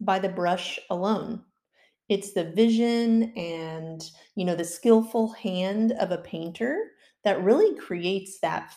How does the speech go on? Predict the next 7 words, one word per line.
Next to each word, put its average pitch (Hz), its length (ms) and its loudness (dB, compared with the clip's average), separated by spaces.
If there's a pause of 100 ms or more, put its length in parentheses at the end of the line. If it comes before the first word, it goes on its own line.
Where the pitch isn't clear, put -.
finished 196 540 -4 (120)
work 165 460 -6
of 175 140 -8
art. - 420 -6 (1200)
Likewise, 226 800 0 (320)
a - 40 -2
football 233 880 2